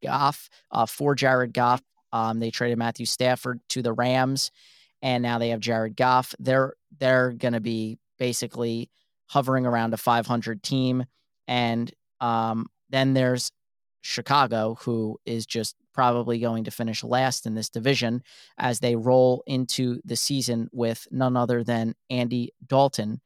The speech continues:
at quarterback. That won't last, in my opinion, more than two to three weeks. Probably. He's not looked good in the preseason. And, um, overall, it's sad because they have a very good defense,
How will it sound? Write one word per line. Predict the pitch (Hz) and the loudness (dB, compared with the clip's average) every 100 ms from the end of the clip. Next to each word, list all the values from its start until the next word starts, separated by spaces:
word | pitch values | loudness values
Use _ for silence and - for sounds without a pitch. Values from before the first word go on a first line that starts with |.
| _ _ - | _ _ -4
at | 127 - | -4 -2
quarterback. | - 120 113 113 120 - | 2 2 2 0 -2 0
That | 131 143 | 0 2
won't | 131 120 | 0 0
last, | 117 113 - | -2 -2 -4
in | 117 | -2
my | 120 123 | 2 2
opinion, | 120 123 117 113 | 0 -2 -2 -2
more | 117 113 | -2 -2
than | 110 | -4
two | - 135 | -4 -4
to | 117 | -4
three | - 110 110 | -6 -6 -4
weeks. | 120 143 - - - _ _ _ - | 0 0 0 -4 -6 _ _ _ 2
Probably. | 147 147 143 143 147 | 4 6 4 2 0
He's | 127 131 117 | 0 -2 0
not | 127 139 143 | 2 2 0
looked | 135 - | -4 0
good | 139 | 0
in | 131 | 0
the | 127 | -2
preseason. | - 127 117 - 123 117 120 123 _ - _ _ | -2 -2 -2 -2 -2 0 -2 -2 _ -20 _ _
And, | 127 127 123 117 120 - - | -2 2 2 0 -2 -4 -4
um, | 120 117 117 113 117 _ _ _ 147 | -2 0 0 -2 -6 _ _ _ -2
overall, | 139 139 143 160 151 | 0 4 6 8 6
it's | 127 - | 0 -2
sad | 139 135 147 | 2 4 4
because | 135 131 117 | 0 -2 -2
they | 120 | 0
have | 123 123 | 0 0
a | 107 _ _ - | -4 _ _ 2
very | 139 151 | 4 4
good | 131 131 | 2 0
defense, | 120 127 147 151 165 - | 0 0 4 4 2 -2